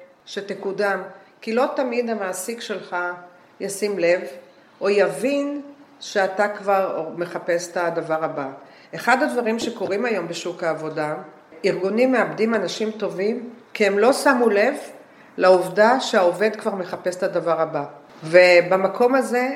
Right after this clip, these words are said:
אין מנוס, האחריות היא על הפרט להציף את זה. אם הארגון יכול להציע לי את זה, אדרבה, ואם לא, יכול להיות שאני אתחיל לחפש את דרכי בחוץ.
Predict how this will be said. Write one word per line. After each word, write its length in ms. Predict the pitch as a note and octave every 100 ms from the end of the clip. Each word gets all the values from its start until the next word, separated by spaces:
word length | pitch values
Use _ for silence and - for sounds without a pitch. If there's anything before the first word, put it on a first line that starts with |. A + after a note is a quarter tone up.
| -
אין 200 | G#3+ B3
מנוס, 640 | A3+ G#3 B3 - - - - _ _
האחריות 1000 | - F3 E3+ - D#3+ - F#3 G3 A3+ A#3
היא 120 | A3
על 100 | E3+
הפרט 580 | E3 - F#3 A3+ B3+ - - _ _ _
להציף 540 | F3 E3+ D#3+ - B3+ C4
את 120 | B3+
זה. 180 | A#3 B3 - _ _ _
אם 200 | A3+ C4+
הארגון 420 | B3 F#3+ F3 A3
יכול 320 | A3 G#3 G3+ G3
להציע 460 | E3 - G#3 G#3
לי 160 | G#3+ G#3+
את 80 | G#3+
זה, 160 | G#3 G#3+
אדרבה, 640 | - F3 F3 D#3+ F3 G#3+ B3+ G3+
ואם 240 | A3 B3+
לא, 260 | C4 C4+ C4 B3+ - - _ _ -
יכול 220 | G3 G#3+
להיות 200 | G#3 G3+
שאני 220 | G#3 F3+
אתחיל 280 | E3 - F3+
לחפש 440 | F3+ - E3 D3+
את 100 | E3
דרכי 300 | D#3+ D3 -
בחוץ. 520 | C#3+ C#3 - C#3+ -